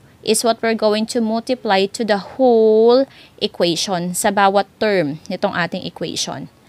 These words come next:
So, we are going to have here, so one over X times the L C D or one times four X times X plus six. So,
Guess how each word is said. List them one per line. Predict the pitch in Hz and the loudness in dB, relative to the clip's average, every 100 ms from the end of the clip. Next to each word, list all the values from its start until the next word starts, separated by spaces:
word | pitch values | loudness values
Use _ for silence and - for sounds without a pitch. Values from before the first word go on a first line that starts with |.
| - - | -20 -20
So, | - - 208 | -12 0 2
we | 185 | 4
are | 180 180 | 2 0
going | 185 185 233 - | 0 -2 -2 -4
to | 311 | -4
have | 254 226 220 202 | 0 0 0 -4
here, | 208 165 165 175 _ _ _ | -6 -4 -4 -10 _ _ _
so | - 220 | -2 0
one | 202 202 226 | 2 2 2
over | 262 262 262 233 226 - | 4 4 4 4 0 2
X | 190 165 - - - - | 2 2 -2 -4 -6 -4
times | - 233 240 214 190 - | 2 4 4 0 -4 -4
the | 202 - | -2 2
L | 185 | 2
C | 190 - 190 | 0 -4 -4
D | 180 160 165 - _ _ - - _ - | -4 -6 -8 -14 _ _ -20 -20 _ -2
or | 226 214 | 4 4
one | 202 196 220 240 277 311 311 - | 4 2 4 4 4 2 -2 -8
times | - 254 214 196 196 196 - - - | -4 2 2 2 0 -4 -8 -12 -20
four | - 240 240 | 0 4 6
X | - 220 - - | 6 2 2 -2
times | 208 196 - | -4 -4 -6
X | 196 | -8
plus | - 208 - | -4 -4 -2
six. | 190 | -4
So, | - 220 | -2 0